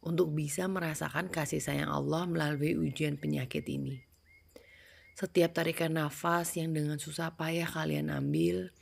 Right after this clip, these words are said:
insya Allah adalah bentuk pengguguran dosa. Dan doa yang kalian panjatkan adalah doa yang insya Allah mustajab. Ini semua adalah janji Allah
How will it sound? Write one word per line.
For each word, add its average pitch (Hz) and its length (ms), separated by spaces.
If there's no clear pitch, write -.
insya 175 320
Allah 170 400
adalah 160 240
bentuk 151 400
pengguguran 151 560
dosa. 139 560
Dan 147 320
doa 151 240
yang 165 240
kalian 156 320
panjatkan 151 720
adalah 151 240
doa 143 320
yang 156 240
insya 151 320
Allah 139 240
mustajab. 135 560
Ini 170 160
semua 170 640
adalah 151 480
janji 147 320
Allah 156 640